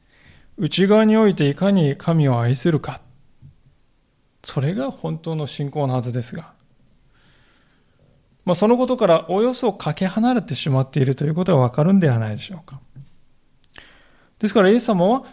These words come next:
このようなご都合主義的な信仰のあり方を、ことあるごとに厳しくこの批判しておられますよね。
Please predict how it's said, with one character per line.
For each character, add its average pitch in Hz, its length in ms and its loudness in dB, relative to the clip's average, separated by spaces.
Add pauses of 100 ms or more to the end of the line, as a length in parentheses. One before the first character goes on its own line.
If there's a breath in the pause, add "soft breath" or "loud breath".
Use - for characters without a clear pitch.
(100)
こ 196 160 -6
の 233 120 -2
よ 269 160 -2
う 185 40 -2
な 120 280 -6 (120)
ご 160 100 -6
都 196 140 -10
合 190 160 -6
主 190 120 -10
義 190 160 -10
的 185 220 -8
な 175 120 -4
信 180 240 -8
仰 175 180 -6
の 170 100 -2
あ 165 60 0
り 175 80 -4
方 170 300 -4
を、 127 60 -6
こ - 180 -12
と 254 180 -10
あ 277 60 -8
る 233 100 -8
ご 190 140 -10
と 202 180 -6
に 127 320 -8 (540)
厳 185 240 -10
し - 100 -10
く 127 160 -12
こ - 140 -16
の 151 100 -12
批 - 160 -14
判 160 240 -8
し - 80 -14
て - 80 -14
お 147 80 -10
ら 160 100 -10
れ 151 60 -8
ま 156 140 -10
す - 100 -20
よ 180 120 -16
ね。 165 240 -16